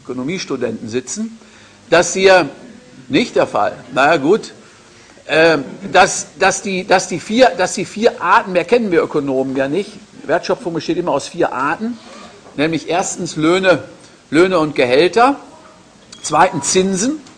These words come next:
zweitens Zinsen, drittens Mieten und Pachten und viertens Profite, Unternehmerprofite. Das sind die vier Wertschöpfungsarten. So verteilt sich Wertschöpfung.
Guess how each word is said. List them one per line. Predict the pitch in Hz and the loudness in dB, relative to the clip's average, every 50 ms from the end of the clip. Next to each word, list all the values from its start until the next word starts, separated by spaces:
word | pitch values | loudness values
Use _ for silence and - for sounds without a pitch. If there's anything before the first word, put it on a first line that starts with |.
| _ _ _ _ _ | _ _ _ _ _
zweitens | - - 143 147 160 160 156 143 - - | -6 -2 0 0 0 0 -2 -4 -2 0
Zinsen, | - 170 180 190 202 196 226 262 277 294 - - _ _ _ _ _ _ _ _ _ | 0 0 0 -2 -4 -6 -6 -6 -8 -10 -14 -20 _ _ _ _ _ _ _ _ _
drittens | - 147 156 214 - 269 214 202 170 - - | -4 0 0 0 0 -2 -4 -6 -6 -6 -6
Mieten | 143 165 190 226 240 196 170 | -4 -4 -4 -4 -4 -4 -4
und | 156 147 143 - | -4 -4 -4 -2
Pachten | 185 180 - - - - - - 220 247 247 220 - - - - - _ _ | -2 -2 -2 -4 -8 -12 -10 -8 -8 -6 -6 -8 -14 -20 -20 -20 -20 _ _
und | - 170 156 | -4 -4 -4
viertens | - - 190 208 226 202 165 - | -4 -2 -2 -2 -2 -2 -6 -10
Profite, | - - 165 147 - 156 - - 101 - - - - 113 | -8 -8 -6 -4 -4 -4 -4 -6 -8 -10 -12 -18 -10 -6
Unternehmerprofite. | 139 139 139 151 143 139 120 110 98 - - 98 - - 87 104 107 | -6 -4 -2 -2 -2 -2 -2 -4 -6 -10 -12 -14 -14 -12 -10 -8 -6
Das | 117 139 139 | -6 -6 -6
sind | 165 170 | -6 -8
die | 160 135 | -12 -10
vier | - 165 160 156 147 - | -6 -4 -2 -2 -2 -2
Wertschöpfungsarten. | - 131 113 - - - - - - - - - - - - - - - _ _ _ _ _ _ _ _ _ _ _ _ _ _ _ _ _ _ _ _ _ _ _ _ _ _ _ _ _ _ _ _ _ _ | -2 -4 -4 -4 -8 -12 -12 -14 -18 -18 -14 -14 -14 -14 -14 -18 -20 -20 _ _ _ _ _ _ _ _ _ _ _ _ _ _ _ _ _ _ _ _ _ _ _ _ _ _ _ _ _ _ _ _ _ _
So | - 160 | -4 0
verteilt | 143 190 175 - 170 165 160 | 0 2 2 4 2 2 0
sich | - 160 139 | -2 -4 -2
Wertschöpfung. | 151 123 - - - - - - - - | -2 -2 -2 -6 -12 -18 -18 -18 -20 -20